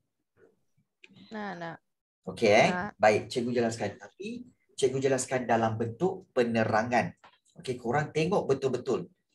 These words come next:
Speaker 2: Cikgu akan guna timeline. Okey, iaitu seperti ini. Okey. Baik. Cikgu akan guna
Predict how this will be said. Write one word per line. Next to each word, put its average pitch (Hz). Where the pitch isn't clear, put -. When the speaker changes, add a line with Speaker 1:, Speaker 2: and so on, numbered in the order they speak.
Speaker 2:
Cikgu 131
akan 127
guna 127
timeline. 127
Okey, -
iaitu 143
seperti 113
ini. 117
Okey. 92
Baik. -
Cikgu 123
akan 120
guna 170